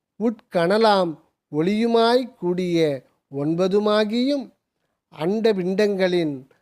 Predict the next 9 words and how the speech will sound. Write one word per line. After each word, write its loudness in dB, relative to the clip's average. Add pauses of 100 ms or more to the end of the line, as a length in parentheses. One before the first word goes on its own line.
(180)
அகம், -8 (300)
அகப்புறம், -4 (260)
புறம், -2 (260)
புறப்புறம், -2 (400)
சிதாகாசம் 0 (160)
ஆகிய -2 (260)
இடங்களிலும் -2 (300)
நவநிலை 0
அனுபவம் -2